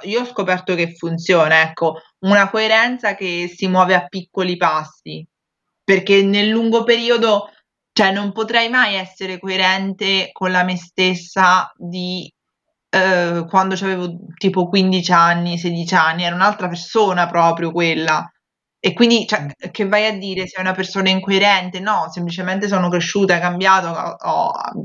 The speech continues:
Speaker 1: ho adattato me stessa all'habitat <laughs> in cui mi trovo. E, e quindi diciamo che la coeren-, cioè, la mia incoerenza l'accetto.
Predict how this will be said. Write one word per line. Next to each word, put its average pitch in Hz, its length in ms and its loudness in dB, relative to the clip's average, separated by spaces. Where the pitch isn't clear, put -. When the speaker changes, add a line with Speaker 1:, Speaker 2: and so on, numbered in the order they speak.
Speaker 1:
ho 180 100 6
adattato 185 520 2
me 185 140 -4
stessa 196 560 0
all'habitat 185 1000 0
<laughs> 214 240 -4
in 208 160 2
cui 202 180 2
mi 196 200 4
trovo. 196 640 2
E, 165 1040 0
e 185 200 0
quindi 226 380 4
diciamo 185 360 0
che 175 220 -2
la 165 300 -2
coeren-, 185 560 0
cioè, 175 180 0
la 170 100 -2
mia 190 140 -2
incoerenza 190 600 -2
l'accetto. 156 1000 -6